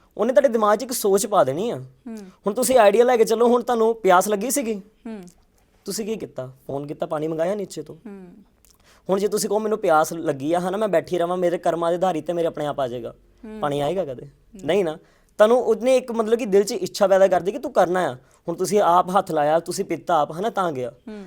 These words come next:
Speaker 1: ਤਾਂ ਇਹ ਚੀਜ਼ ਹੈ ਕਿ ਇਨਸਾਨ ਸੋਚਦਾ ਕਿ ਨਹੀਂ ਯਾਰ, ਮੇਰੇ, ਹਨਾ, ਇਹ ਸੁਪਨੇ ਆ, ਮੈਂ ਪੂਰੇ ਕਰ ਲਾਂਗਾ, ਬਸ ਮੇਰੇ ਹੋ ਜਾਣ, ਮੈਂ ਇਹ ਚੀਜ਼ ਸੋਚ ਲਿਆ ਅੱਜ ਮੈਂ ਗੱਡੀ ਲੈਣੀ ਹੈ ਤੇ ਕੱਲ੍ਹ ਮੇਰੇ ਕੋਲ ਗੱਡੀ ਆ ਜਾਏ।
Speaker 2: ਹੂੰ।
Speaker 1: ਪੋਸੀਬਲ ਹੈਗਾ?
Speaker 2: ਨਹੀਂ।
Speaker 1: ਜਦੋਂ ਤੱਕ ਆਪਾਂ ਉਸ ਚੀਜ਼ ਲਈ ਐਫਰਟ ਹੀ ਨਹੀਂ ਕਰ ਰਹੇ ਯਾਰ, ਹਨਾ, ਸੁਪਨਾ ਸਾਡਾ ਇਸ ਲੈਵਲ 'ਤੇ ਹੈ,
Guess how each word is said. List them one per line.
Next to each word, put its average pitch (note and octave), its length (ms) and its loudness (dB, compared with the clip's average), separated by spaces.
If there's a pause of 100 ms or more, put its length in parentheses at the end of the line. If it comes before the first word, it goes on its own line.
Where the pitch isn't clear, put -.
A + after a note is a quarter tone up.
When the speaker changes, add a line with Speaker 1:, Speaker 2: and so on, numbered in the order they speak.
Speaker 1:
ਤਾਂ A3+ 80 4
ਇਹ - 40 2
ਚੀਜ਼ A#3 200 -4
ਹੈ C4 60 2
ਕਿ C#4+ 200 -6
ਇਨਸਾਨ G#3+ 520 -2
ਸੋਚਦਾ G#3 320 2
ਕਿ B3+ 160 -4
ਨਹੀਂ A#3 260 2
ਯਾਰ, F#3+ 240 6
ਮੇਰੇ, G3+ 360 6
ਹਨਾ, G#3 220 2
ਇਹ G#3+ 260 4
ਸੁਪਨੇ F#3 340 -2
ਆ, B3 60 -2
ਮੈਂ B3+ 100 0
ਪੂਰੇ G3+ 280 0
ਕਰ E3 180 4
ਲਾਂਗਾ, F#3 360 0 (380)
ਬਸ G#3 180 2
ਮੇਰੇ A#3+ 180 6
ਹੋ A3+ 180 4
ਜਾਣ, F3 160 0
ਮੈਂ G#3 100 0
ਇਹ G#3+ 40 0
ਚੀਜ਼ G3+ 160 -6
ਸੋਚ G3+ 160 -2
ਲਿਆ A3 80 0
ਅੱਜ G#3+ 80 -2
ਮੈਂ A3 80 -4
ਗੱਡੀ E3 240 0
ਲੈਣੀ G3+ 200 0
ਹੈ G#3 60 -2
ਤੇ A#3 60 -4
ਕੱਲ੍ਹ G#3 200 0
ਮੇਰੇ G3+ 120 -4
ਕੋਲ G3+ 120 0
ਗੱਡੀ C3+ 260 -2
ਆ C3 100 0
ਜਾਏ। A#2+ 140 -8
Speaker 2:
ਹੂੰ। G3+ 640 -18
Speaker 1:
ਪੋਸੀਬਲ D#3+ 280 -4
ਹੈਗਾ? F3+ 220 -4 (360)
Speaker 2:
ਨਹੀਂ। F#3 220 -20 (320)
Speaker 1:
ਜਦੋਂ G3 140 0
ਤੱਕ B3 100 0
ਆਪਾਂ B3+ 180 4
ਉਸ C4 80 4
ਚੀਜ਼ B3+ 160 -4
ਲਈ D4 100 0
ਐਫਰਟ B3+ 380 4
ਹੀ D#4+ 60 -2
ਨਹੀਂ E4+ 140 2
ਕਰ G3+ 200 6
ਰਹੇ E3+ 160 2
ਯਾਰ, B2+ 320 0 (100)
ਹਨਾ, C#4 180 -4 (300)
ਸੁਪਨਾ A3+ 380 -2
ਸਾਡਾ A#3+ 220 2
ਇਸ - 300 0
ਲੈਵਲ G3 280 4
'ਤੇ D3+ 140 -2
ਹੈ, B2+ 120 -6